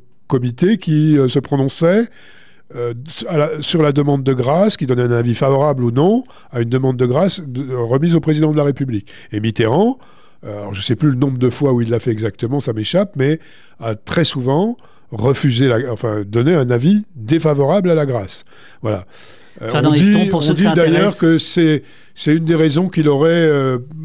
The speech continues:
Speaker 1: les remords qu'il aurait taraudés, qu'il aurait poussé à abolir la peine de mort en,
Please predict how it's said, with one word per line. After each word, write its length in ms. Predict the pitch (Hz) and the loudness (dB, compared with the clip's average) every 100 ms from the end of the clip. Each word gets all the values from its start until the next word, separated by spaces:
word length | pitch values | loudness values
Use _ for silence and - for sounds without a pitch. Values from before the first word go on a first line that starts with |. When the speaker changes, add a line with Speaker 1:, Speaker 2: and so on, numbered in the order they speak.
| 143 135 | -12 -4
Speaker 1:
les 100 | 127 | -2
remords 480 | 127 147 180 196 - | 0 2 2 2 -2
qu'il 220 | 151 135 | -4 0
aurait 360 | 131 151 160 156 | 2 2 2 0
taraudés, 580 | 143 135 139 165 175 | -2 0 2 2 2
qu'il 180 | 160 143 | 0 -4
aurait 180 | 131 135 | -4 -4
poussé 300 | 135 139 180 | -6 -6 -4
à 100 | 151 | -2
abolir 380 | 127 135 156 147 | -4 -2 -2 -2
la 80 | 127 | -6
peine 180 | 131 | -8
de 100 | 127 | -8
mort 280 | 127 151 160 | -8 -4 -4
en, 220 | 127 113 | -4 -8